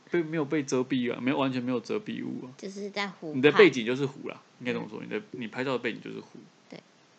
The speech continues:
Speaker 1: 那，那那个木，木栈道，它有些地方是像这样子，就是没有树荫的，啊，有些地方是有树荫的。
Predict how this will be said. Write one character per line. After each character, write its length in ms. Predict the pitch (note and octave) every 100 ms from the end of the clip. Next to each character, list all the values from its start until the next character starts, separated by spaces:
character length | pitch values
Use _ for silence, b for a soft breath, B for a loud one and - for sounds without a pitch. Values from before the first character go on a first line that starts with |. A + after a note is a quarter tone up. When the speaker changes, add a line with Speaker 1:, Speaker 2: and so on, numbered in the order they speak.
| _ _
Speaker 1:
那， 240 | - A2+ G2+ - _ _ _ _ -
那 100 | D#3
那 100 | D#3+
个 160 | C#3 C#3 -
木， 180 | F#3 F#3 -
木 180 | F#3 E3
栈 160 | E3+
道， 140 | D#3+ D3+
它 100 | F3+
有 260 | E3 A#2
些 140 | G#2+ C3+
地 140 | D3
方 200 | C3 C3
是 360 | C3 C#3+ C3 A#2 B B _ _
像 300 | - C3 B2+
这 100 | C3+
样 140 | A#2+
子， 120 | G#2+ G#2+
就 140 | A2
是 80 | A2+
没 120 | A2
有 100 | F#2
树 340 | - - A2
荫 140 | G2+ G2
的， 60 | F#2+
啊， 80 |
有 100 | A#2
些 60 | G#2
地 120 | A2
方 140 | G#2 G#2
是 60 |
有 80 | G2+
树 220 | - A2+
荫 80 | -
的。 280 | - -